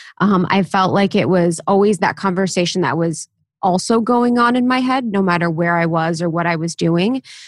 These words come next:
And at times it would feel like it would consume me so much where I didn't know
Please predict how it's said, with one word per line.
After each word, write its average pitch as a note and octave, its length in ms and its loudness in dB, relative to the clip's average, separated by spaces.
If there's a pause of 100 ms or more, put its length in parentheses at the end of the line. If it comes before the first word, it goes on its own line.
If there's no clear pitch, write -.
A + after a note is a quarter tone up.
(180)
And G#3 140 2
at - 160 0
times G#3 400 2
it G#3 100 -2
would F#3+ 160 0
feel F#3+ 640 0
like F#3+ 220 0
it F#3+ 60 0
would D#3+ 180 0
consume A3+ 480 0
me G#3 100 2
so F#3 220 -2
much F3 260 0
where F#3 120 0
I F3+ 80 2
didn't F#3+ 380 0
know F3 460 2